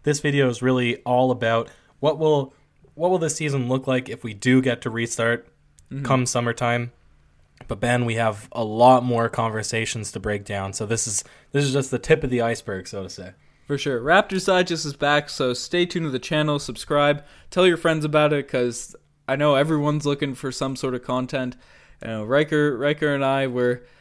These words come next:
Speaker 2: we're back, we're back on the grind. I'm back home in Newfoundland, self-isolating for the next couple of weeks. So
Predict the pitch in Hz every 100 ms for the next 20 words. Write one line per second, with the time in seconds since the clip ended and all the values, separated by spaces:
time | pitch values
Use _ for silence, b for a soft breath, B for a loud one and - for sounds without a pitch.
0 | b b 123 127 120 139 156 156 135 147
1 | 175 175 156 139 139 135 135 139 139 139
2 | 131 127 120 131 - 127 123 120 120 -
3 | 131 131 131 131 127 123 123 127 123 123
4 | - 131 113 123 127 123 - 131 120